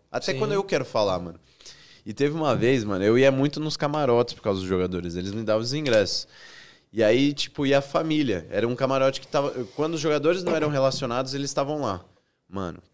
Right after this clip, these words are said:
Speaker 1: teve uma
Speaker 2: Era
Speaker 1: vez
Speaker 2: setor Visa que chamava, não era uma porra
Speaker 1: Tinha
Speaker 2: dessa?
Speaker 1: esse também. Teve uma vez que eu tava com o irmão do, do Rodrigo, aí eu, aí eu e o Rafael aqui, e na época o Éder Militão tinha acabado de subir.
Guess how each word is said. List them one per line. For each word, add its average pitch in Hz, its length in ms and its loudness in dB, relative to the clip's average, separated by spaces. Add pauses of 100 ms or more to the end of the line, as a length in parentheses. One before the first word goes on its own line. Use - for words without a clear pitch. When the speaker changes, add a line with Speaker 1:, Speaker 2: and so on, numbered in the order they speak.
Speaker 1:
teve 110 220 -6
uma 110 300 -4
Speaker 2:
Era 190 180 4
Speaker 1:
vez 180 40 2
Speaker 2:
setor 220 380 4
Visa 190 480 2
que - 80 -2
chamava, 156 440 0
não 202 100 -4
era 160 300 0
uma 139 120 -2
porra 143 300 -2
Speaker 1:
Tinha 180 180 2
Speaker 2:
dessa? 185 220 6
Speaker 1:
esse 170 220 4
também. 104 420 0 (340)
Teve 139 180 2
uma 151 200 4
vez 147 180 4
que - 60 0
eu 151 60 0
tava 151 280 4
com 151 140 -2
o - 20 6
irmão 139 320 2
do, 151 480 2 (720)
do 113 380 -4
Rodrigo, 131 540 2 (880)
aí 107 220 2
eu, 117 240 2
aí 117 160 2
eu 135 80 2
e - 20 0
o - 20 -2
Rafael 135 560 2
aqui, 139 460 -4
e 131 140 -6
na 127 180 -2
época 135 280 -4
o 131 40 0
Éder 143 220 0
Militão 135 420 -4
tinha 131 120 -10
acabado 131 340 -2
de - 80 -16
subir. 101 380 -6